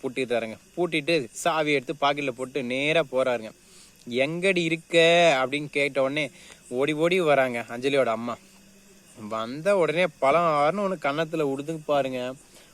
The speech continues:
"உன்னை யாரு மொபைல் கொடுக்க சொன்னது? யாரை கேட்டு நீ அவளுக்கு ஓடுகாலி கழுதிக்கு மொபைல் கொடுத்த?" அப்படின்னு கேக்குறாங்க. உடனே அவங்களும் பேன்னு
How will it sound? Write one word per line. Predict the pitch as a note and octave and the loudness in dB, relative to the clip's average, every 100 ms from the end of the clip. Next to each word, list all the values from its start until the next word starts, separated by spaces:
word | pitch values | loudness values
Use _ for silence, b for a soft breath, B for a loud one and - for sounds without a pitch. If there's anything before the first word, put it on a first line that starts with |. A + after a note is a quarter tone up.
| - | -10
"உன்னை | C3+ E3 E3+ D#3 C3 | -6 -6 -4 -4 -2
யாரு | C3 D#3+ F#3 | 0 0 -2
மொபைல் | C#3 C3+ E3 D#3 | -4 2 2 2
கொடுக்க | C#3+ C3 | -2 -2
சொன்னது? | C3 B2+ C#3+ | -4 -4 -4
யாரை | A#2+ B2 E3+ D#3+ | -2 0 0 0
கேட்டு | C#3 C#3+ D#3 D#3+ | 0 -2 -2 -4
நீ | D3 | -2
அவளுக்கு | C3 C3 B2+ B2+ C#3+ | -2 -2 -4 -2 0
ஓடுகாலி | D#3+ D3+ C3+ - | 2 0 0 0
கழுதிக்கு | C3+ C3+ C3+ | -2 -2 -6
மொபைல் | B2 A#2+ C#3 | -6 -2 -2
கொடுத்த?" | B2 A2+ - B2+ A#2 | -4 -8 -2 0 0
அப்படின்னு | B2 | -4
கேக்குறாங்க. | B2 A#2 A2 A2 C#3+ - B B B B - | -6 -4 -4 -6 -8 -12 B B B B -2
உடனே | D3+ F3+ F3+ | 2 2 2
அவங்களும் | D3+ D#3 D#3+ D#3+ A#2 | 2 2 0 -2 2
பேன்னு | C3 D3 C#3+ D3+ | 4 6 4 2